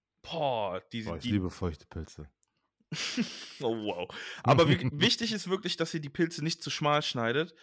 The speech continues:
Speaker 1: weil dann ist es einfach, das ist, dann ist es wie so, <laughs> Mette lacht sich grad kaputt.
Speaker 2: <laughs>
Speaker 1: Wirklich, wichtig ist, dass ihr die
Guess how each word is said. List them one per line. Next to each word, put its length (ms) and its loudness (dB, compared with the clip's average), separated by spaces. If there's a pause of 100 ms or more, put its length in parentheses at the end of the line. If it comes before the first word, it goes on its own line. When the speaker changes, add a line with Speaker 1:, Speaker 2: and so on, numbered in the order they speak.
(300)
Speaker 1:
weil 120 6
dann 640 2 (640)
ist 260 0
es 120 -2
einfach, 460 4
das 160 -2
ist, 400 -8
dann 160 6
ist 100 4
es 160 -6
wie 100 0
so, 120 -2 (260)
<laughs> 240 -4
Mette 280 6
lacht 240 6
sich 160 -4
grad 260 4
kaputt. 420 8
Speaker 2:
<laughs> 1500 -2
Speaker 1:
Wirklich, 500 2
wichtig 380 4
ist, 200 -2
dass 160 4
ihr 80 2
die 400 -4